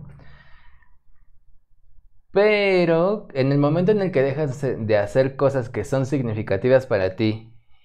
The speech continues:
eh, supuestamente en nombre de, eh, el amor de la otra persona, pues,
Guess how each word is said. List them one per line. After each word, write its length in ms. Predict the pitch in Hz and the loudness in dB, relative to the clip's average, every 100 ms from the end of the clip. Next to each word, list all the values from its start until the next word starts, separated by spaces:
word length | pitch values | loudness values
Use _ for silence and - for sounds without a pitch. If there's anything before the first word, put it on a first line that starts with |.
| _ - - - | _ -20 -16 -8
eh, 720 | 101 95 95 98 98 95 - | -6 -4 -6 -8 -10 -12 -16
supuestamente 840 | - 107 98 120 117 120 113 113 | -10 -8 0 0 0 -4 -2 -2
en 140 | 110 107 | -2 -2
nombre 400 | 110 113 113 104 | -2 0 0 -2
de, 380 | 104 98 98 98 | -2 -2 -2 -6
eh, 240 | 101 95 | -10 -10
el 100 | 95 | -8
amor 380 | 92 92 104 135 | -8 -6 -2 0
de 140 | 123 101 | 0 0
la 120 | 98 | -4
otra 500 | 95 110 107 101 - | -6 -2 -2 -4 -12
persona, 800 | 95 - 120 123 127 139 - - - _ - _ - | -14 -8 -6 -4 -4 -6 -12 -20 -20 _ -20 _ -2
pues, 540 | 113 113 113 113 - | 0 2 0 -6 -16